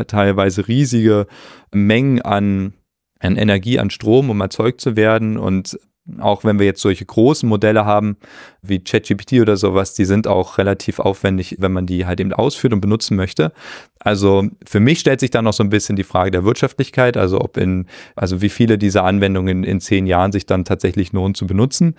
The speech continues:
Aber das ist auch sehr ungewiss, da muss man halt eben schauen, wie sich da die Technologie noch entwickelt.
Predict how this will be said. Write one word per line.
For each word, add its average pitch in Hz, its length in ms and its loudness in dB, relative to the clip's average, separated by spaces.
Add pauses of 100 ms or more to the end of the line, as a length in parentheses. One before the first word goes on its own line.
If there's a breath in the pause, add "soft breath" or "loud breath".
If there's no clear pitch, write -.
(320 loud breath)
Aber 98 200 0
das 95 140 0
ist 95 120 0
auch 87 160 2
sehr 92 200 0
ungewiss, 95 400 0
da 98 80 0
muss 92 180 -2
man 90 140 0
halt 87 140 -2
eben 90 120 -4
schauen, 92 400 -2
wie 104 100 2
sich 92 200 -2 (300)
da 85 120 2
die 87 120 -4
Technologie 92 440 -6
noch 90 140 -6
entwickelt. 98 460 -8